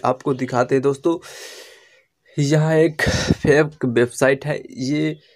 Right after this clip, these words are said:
स्कैम करने वाली है। दोस्तों, ये जेन्युइन वेबसाइट नहीं है,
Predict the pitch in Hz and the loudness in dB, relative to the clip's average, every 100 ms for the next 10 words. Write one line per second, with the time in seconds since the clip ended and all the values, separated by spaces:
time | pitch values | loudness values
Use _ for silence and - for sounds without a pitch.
0 | _ - - - 143 147 147 135 139 135 | _ -8 -8 0 0 0 0 0 2 2
1 | 131 147 143 139 135 151 143 135 110 113 | 2 0 0 0 0 0 2 2 0 -2
2 | 127 147 139 135 131 139 131 131 139 139 | 0 0 2 2 4 2 0 0 -4 -4
3 | 151 | -4